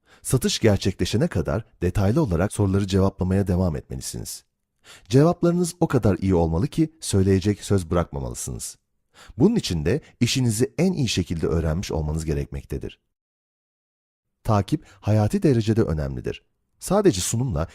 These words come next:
insanların işe gireceğini düşünüyorsanız yanılıyorsunuzdur. Bu yüzden satış gerçekleşene kadar bir, iki, üç, dört takibe devam edilmelidir.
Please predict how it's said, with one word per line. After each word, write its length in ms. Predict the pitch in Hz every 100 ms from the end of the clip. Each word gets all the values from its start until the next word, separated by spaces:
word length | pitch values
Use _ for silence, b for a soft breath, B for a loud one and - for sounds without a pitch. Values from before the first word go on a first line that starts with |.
| B
insanların 560 | 107 104 - 113 120 156
işe 200 | 131 139
gireceğini 480 | 107 95 80 80 82
düşünüyorsanız 760 | 80 104 131 123 120 123 - - -
yanılıyorsunuzdur. 960 | 90 78 73 65 - 58 55 - - _ _ _ _ B B B
Bu 100 | 202
yüzden 400 | 101 71 85 131 b
satış 360 | - 117 170 -
gerçekleşene 640 | 104 98 92 92 117 165
kadar 380 | - 65 82 - b -
bir, 260 | 113 104 - -
iki, 400 | - 95 90 -
üç, 340 | 101 92 - - -
dört 440 | 90 85 - -
takibe 440 | - 135 127 131 117
devam 300 | 98 95 69
edilmelidir. 560 | 69 65 57 55 -